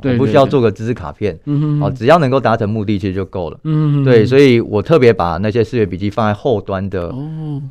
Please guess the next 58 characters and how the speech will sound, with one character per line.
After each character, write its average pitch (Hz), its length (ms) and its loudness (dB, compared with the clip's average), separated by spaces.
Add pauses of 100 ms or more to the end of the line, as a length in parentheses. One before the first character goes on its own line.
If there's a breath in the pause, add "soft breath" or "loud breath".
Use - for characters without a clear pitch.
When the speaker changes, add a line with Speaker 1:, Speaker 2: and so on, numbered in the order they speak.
Speaker 2:
呈 131 220 4
现 127 200 4
形 95 240 -6
式， 101 240 -10
Speaker 1:
嗯。 - 140 -14
Speaker 2:
就 135 100 -4
是 151 100 2
你 143 180 4
可 - 80 6
以 190 40 8
选 127 240 4
择 120 140 2
一 160 80 2
个 160 180 2
能 120 160 -2
够 147 160 2
达 113 220 -2
成 107 160 -4
你 92 80 -6
目 113 180 -6
的 110 140 -4
的 95 80 -4
形 90 260 -10
式， 107 220 -10
Speaker 1:
嗯。 156 420 2
Speaker 2:
但 143 140 4
是 131 100 4
前 117 320 -2
端 135 220 0
的 113 180 0
思 120 240 -10
考 80 240 -10
是 110 160 -8
很 87 140 -8
重 87 220 -10
要 90 140 -6
的。 - 100 -18
Speaker 1:
没 113 180 -2
错， 113 280 -2
Speaker 2:
对。 104 100 -4
Speaker 1:
没 107 40 -4
错。 113 160 0
老 107 120 -2
师 139 120 -4 (320)
里 120 140 -4
面 135 160 6
也 123 80 4
有 113 160 2
提 104 180 -8
到， 117 200 2
就 120 100 0
是， 120 300 0
诶， 147 60 0
视 143 220 -2
觉 113 220 0
模 120 260 0
板 123 140 0
的 98 160 -4